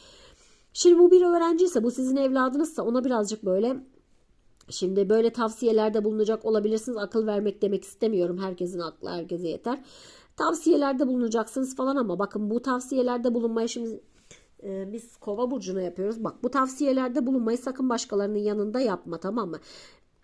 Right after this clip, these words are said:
İşte "Sen böyle böyle yapıyorsun, bu yanlış, böyle yapmamalısın." falan milletin yanında yaptığın zaman kimse senin çocuğuna saygı duymayacak, unutma.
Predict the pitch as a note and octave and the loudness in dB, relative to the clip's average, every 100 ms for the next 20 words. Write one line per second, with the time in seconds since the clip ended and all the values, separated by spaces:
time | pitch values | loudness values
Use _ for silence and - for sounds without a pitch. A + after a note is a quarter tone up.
0 | _ G3 F#3+ A3+ A3 A#3+ A#3+ C4+ D4 D4+ | _ -6 -4 -6 2 2 6 6 8 6
1 | D#4 E4+ E4 E4 D4 C#4 B3 A#3 C4+ C4 | 6 6 4 2 0 2 0 4 4 4
2 | C4+ C#4+ D#4 - A3+ A#3 A#3+ B3 B3+ C#4 | 4 2 2 0 -2 0 0 -2 0 2
3 | B3+ A#3+ A#3 A3 A3+ A3+ A3+ A#3+ B3 C#4 | 2 0 -6 -8 -6 -2 -2 -2 -2 -2
4 | C4 C4 B3+ B3+ B3 - F4 A3+ A3+ B3+ | -2 -2 0 -2 -2 -2 0 0 -2 -4
5 | B3 B3 A#3 A3+ A#3 A#3 A3 A3+ A3+ G#3 | -6 -6 -4 -6 -4 -4 -4 -6 -4 -4
6 | G#3 G#3 G#3+ G3 F3+ E3+ - G3 - D#3+ | -4 -2 -2 -2 -4 -6 -4 -6 -6 -12